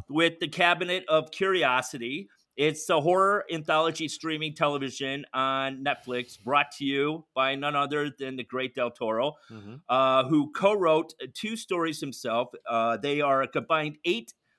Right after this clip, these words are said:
Speaker 1: horror stories in this series, running about an hour each. So the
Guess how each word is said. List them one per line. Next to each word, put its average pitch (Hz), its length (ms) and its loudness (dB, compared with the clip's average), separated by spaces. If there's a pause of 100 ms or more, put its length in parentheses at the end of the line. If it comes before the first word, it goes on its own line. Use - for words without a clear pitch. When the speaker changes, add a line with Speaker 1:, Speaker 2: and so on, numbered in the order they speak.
(120)
Speaker 1:
horror 190 280 0
stories 131 800 -4
in 139 240 -8
this 147 240 -6
series, 123 540 -6 (300)
running 165 400 0
about 143 360 2
an 127 100 -8 (160)
hour 131 440 -4 (120)
each. - 460 -14 (400)
So 151 640 2
the 139 240 -4